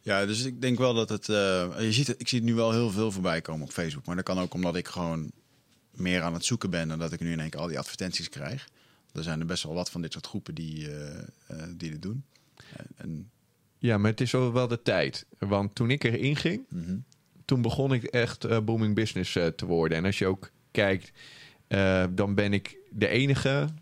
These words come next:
Speaker 2: in mijn branche die het, eh, ja, zo doet.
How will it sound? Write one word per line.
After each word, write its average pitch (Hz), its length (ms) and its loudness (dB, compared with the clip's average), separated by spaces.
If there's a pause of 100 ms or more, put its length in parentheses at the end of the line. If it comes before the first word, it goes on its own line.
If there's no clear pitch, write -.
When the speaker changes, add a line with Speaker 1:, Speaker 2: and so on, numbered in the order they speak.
(220)
Speaker 2:
in 110 380 2
mijn 110 220 4
branche 123 540 0
die 107 220 4
het, - 320 -2 (100)
eh, 98 360 2 (120)
ja, 87 220 0 (120)
zo 104 240 2
doet. 101 340 0